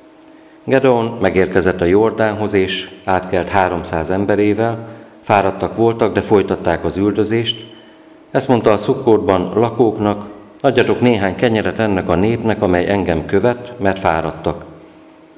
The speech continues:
Pedig nekem üldöznöm kell Zebahot és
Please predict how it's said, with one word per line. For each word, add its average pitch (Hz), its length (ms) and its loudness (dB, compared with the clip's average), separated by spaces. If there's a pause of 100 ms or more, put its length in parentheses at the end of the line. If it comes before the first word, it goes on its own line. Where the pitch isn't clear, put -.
(520)
Pedig 110 540 -2 (1000)
nekem 104 580 2
üldöznöm 92 520 2
kell 90 360 0 (1300)
Zebahot 110 600 0
és 95 480 0